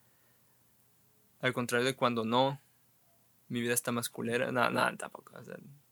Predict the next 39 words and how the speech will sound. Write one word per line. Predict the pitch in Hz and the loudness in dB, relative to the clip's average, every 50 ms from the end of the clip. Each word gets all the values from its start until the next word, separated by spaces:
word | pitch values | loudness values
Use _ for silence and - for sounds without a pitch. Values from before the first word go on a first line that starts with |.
| _ _ _ _ _ _ _ _ _ _ _ _ _ _ _ _ _ _ _ _ - - | _ _ _ _ _ _ _ _ _ _ _ _ _ _ _ _ _ _ _ _ -12 -2
co-, | - 147 - - 139 135 - | 0 0 2 2 -2 -2 0
conceptos | 139 135 131 139 131 - - 147 - | 0 2 2 2 2 2 0 -2 0
como | - 165 156 151 | 2 2 4 4
el | 139 | 4
amor, | 127 120 117 120 123 135 131 | 4 4 4 2 0 -2 -2
como | - 127 120 120 120 | -2 -2 0 0 0
el | 120 | 0
ser | - - 120 131 | 0 2 2 2
amor | 135 135 135 131 135 | 2 2 2 0 0
de | 147 | 0
persona, | 143 - 117 117 - 127 123 135 131 127 120 120 139 - _ _ _ _ _ _ _ _ _ _ _ _ _ _ _ _ _ _ _ _ _ - | 0 0 0 2 2 2 2 2 0 -2 -2 -4 -6 -12 _ _ _ _ _ _ _ _ _ _ _ _ _ _ _ _ _ _ _ _ _ -4
que | - 131 | -2 -2
espero | 123 - 131 127 135 139 139 127 | -2 0 2 2 2 2 2 0
retomar | 120 123 120 - 113 117 117 | 0 -2 -4 -2 -2 -2 -2
más | 123 127 123 - | -2 -2 -4 -2
tar-, | - 127 120 120 120 127 | 0 0 0 0 -2 -6
más | 127 117 120 - | -8 -6 -6 -4
adelante, | 143 127 113 113 120 123 127 - 117 110 139 _ _ _ _ - - _ _ _ _ _ _ _ _ _ _ - | -4 -4 -2 -2 -4 -6 -6 -8 -12 -14 -14 _ _ _ _ -20 -20 _ _ _ _ _ _ _ _ _ _ -8
requieren | 131 131 - - 120 120 123 131 | -8 -6 -2 -2 -2 -2 -2 -2
de, | 127 131 131 120 110 98 - 143 - - - _ _ _ _ _ _ _ _ - | -2 -2 -2 -2 -2 -4 -6 -10 -20 -20 -20 _ _ _ _ _ _ _ _ -8
de | - 127 | -8 -8
que | - - _ | -8 -8 _
todo | - 123 120 | -4 -4 -4
el | 123 | -4
tiempo | - - 127 131 - - 127 127 123 120 131 147 143 _ _ _ _ | -6 -8 -8 -8 -6 -6 -4 -4 -4 -4 -6 -10 -16 _ _ _ _
tengas | - 117 110 113 123 - | -10 -8 -4 -4 -4 -4
esta | - 139 - 139 | -6 -6 -6 -6
limitante | 135 127 120 117 113 - - 117 123 139 - 135 | -4 -4 -6 -8 -8 -4 -2 -2 -2 -2 -4 -6
de | 123 117 | -6 -6
que | - 113 | -6 -6
no | 113 123 | -6 -2
mames, | 127 127 131 135 131 | -2 -2 -2 -2 -4
esto | 127 - - 147 143 | -6 -6 -6 -6 -6
que | - | -6
estoy | 131 - - 127 | -8 -4 -2 -4
a | 123 | -4
punto | - - 127 - - 120 | -2 -4 -6 -2 0 0
de | 117 | 0
hacer, | 120 - - 123 123 123 120 | 0 0 -4 -4 -4 -4 -6